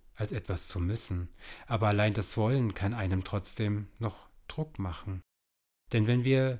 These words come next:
noch nicht erreicht haben, was wir wollen, dann erzeugt das oft Unzufriedenheit, besonders dann, wenn wir das Gefühl haben, nicht richtig voranzukommen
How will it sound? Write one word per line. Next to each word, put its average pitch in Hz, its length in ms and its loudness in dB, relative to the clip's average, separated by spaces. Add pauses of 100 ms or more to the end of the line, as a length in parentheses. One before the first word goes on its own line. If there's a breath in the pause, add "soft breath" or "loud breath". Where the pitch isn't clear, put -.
(220)
noch 113 220 2
nicht 143 260 2
erreicht 131 500 2
haben, 98 360 2
was 98 200 0
wir 101 160 0
wollen, 113 400 4
dann 101 160 -2
erzeugt 101 400 -2
das 107 160 -2
oft - 380 -8
Unzufriedenheit, 113 1040 -2 (320 loud breath)
besonders 107 560 0
dann, 104 460 2 (520 loud breath)
wenn 110 180 4
wir 110 100 4
das 104 180 0
Gefühl 95 420 0
haben, 104 440 0 (240)
nicht 104 300 -2
richtig 107 400 -4
voranzukommen 95 1040 0